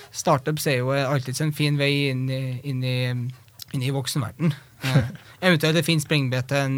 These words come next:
annen startup, hvem vet. Eh, så, eh, ja, noen, eh, noen, eh, går jo vei i liksom the valley of death, og andre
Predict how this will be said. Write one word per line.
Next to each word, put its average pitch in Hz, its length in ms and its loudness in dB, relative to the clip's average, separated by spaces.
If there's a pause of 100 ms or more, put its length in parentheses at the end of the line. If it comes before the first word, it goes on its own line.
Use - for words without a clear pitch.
(200)
annen 117 220 -2
startup, 151 360 -2 (120)
hvem 139 160 -2
vet. 143 200 -2 (280)
Eh, 107 200 -4
så, 117 300 -2 (280)
eh, 120 240 0 (300)
ja, 135 180 2 (100)
noen, 156 320 2
eh, 147 600 2 (840)
noen, 160 300 2
eh, 175 180 2
går 170 180 4
jo 131 140 2
vei 135 160 2
i 147 220 0 (160)
liksom 131 360 0
the 143 100 0
valley 123 220 0
of 123 60 -6
death, 185 320 0
og 160 160 4
andre 139 480 2